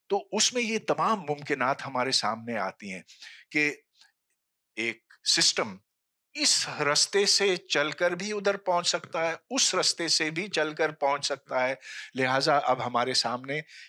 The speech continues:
एक, अ, डेफिनेट प्रॉब्लम्स सामने आ जाता है, जिसमें अब हम मैथमेटिकल टेक्निक्स अप्लाई करके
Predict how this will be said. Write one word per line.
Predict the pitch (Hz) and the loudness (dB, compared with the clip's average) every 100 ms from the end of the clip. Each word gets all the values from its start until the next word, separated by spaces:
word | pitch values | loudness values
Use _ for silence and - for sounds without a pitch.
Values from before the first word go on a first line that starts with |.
| _ - | _ -6
एक, | 110 104 _ - | -4 -4 _ -2
अ, | 107 104 95 | 0 0 0
डेफिनेट | 113 - 139 | -2 -2 -8
प्रॉब्लम्स | - 113 110 123 131 - - - - | -4 -2 0 0 0 -2 -2 -14 -14
सामने | - - 104 113 123 | -6 0 0 0 -4
आ | - 92 | 0 0
जाता | - 117 - 160 | 2 0 2 0
है, | 180 131 | 0 -2
जिसमें | - 180 - 180 220 - _ - - - - _ 160 | 0 2 2 0 -4 -4 _ -20 -20 -20 -20 _ -2
अब | 165 | 0
हम | 185 180 165 - | 0 -2 -12 -2
मैथमेटिकल | 143 - 147 151 156 147 | -2 0 0 0 -2 -4
टेक्निक्स | 131 123 139 139 - | -2 -6 -4 -2 -2
अप्लाई | - - 110 127 | -2 -2 2 2
करके | 131 123 - 127 | 0 -2 -2 -8